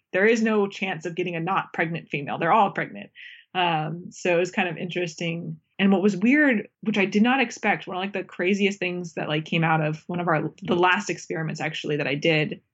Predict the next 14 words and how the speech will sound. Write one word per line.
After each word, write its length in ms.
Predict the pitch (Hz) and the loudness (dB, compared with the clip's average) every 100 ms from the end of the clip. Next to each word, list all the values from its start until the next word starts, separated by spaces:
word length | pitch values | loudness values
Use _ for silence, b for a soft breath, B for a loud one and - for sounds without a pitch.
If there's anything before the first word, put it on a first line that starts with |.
| - | -2
as 160 | 180 | 0
a 60 | 175 | 0
graduate 360 | 160 160 170 160 | 0 0 0 -6
student 320 | 170 165 165 | -6 -6 -4
was 260 | 165 160 - B B - | -4 -6 -12 B B 2
we 100 | 214 | 4
were 140 | 208 | 6
trying 500 | 220 - 190 190 196 196 | 4 2 4 4 2 -2
to, 380 | 190 180 180 165 | -2 -4 -4 -6
um, 280 | 170 160 156 | -6 -6 -6
get 180 | 160 170 | -2 -2
high-speed 500 | - 190 202 180 165 | 0 0 0 -6 -4
video 380 | 165 160 160 147 | -2 -2 -2 -4
of 380 | 120 156 156 | -2 -4 -6